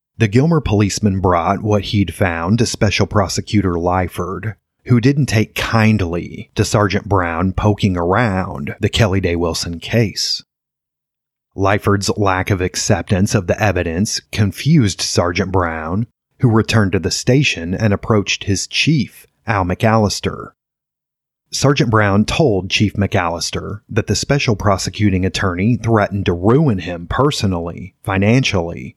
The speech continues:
and professionally if he didn't stay out of Kelly's case. Brown, Chief McAllister said, was visibly upset by the threats.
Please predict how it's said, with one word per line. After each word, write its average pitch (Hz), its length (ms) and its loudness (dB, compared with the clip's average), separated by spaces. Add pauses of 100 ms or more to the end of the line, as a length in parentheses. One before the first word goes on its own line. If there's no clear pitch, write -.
(160)
and 107 200 0
professionally 95 1200 -2 (200)
if - 160 0
he 123 140 4
didn't 101 220 2
stay 98 360 -2
out 117 520 -2
of 107 160 -2
Kelly's 95 380 -2
case. - 600 -4 (920)
Brown, 101 560 2
Chief 107 240 2
McAllister 92 640 -2
said, 90 420 -2
was 104 220 2
visibly 101 580 0
upset 101 800 -2
by 98 220 0
the 98 100 0
threats. 98 720 -2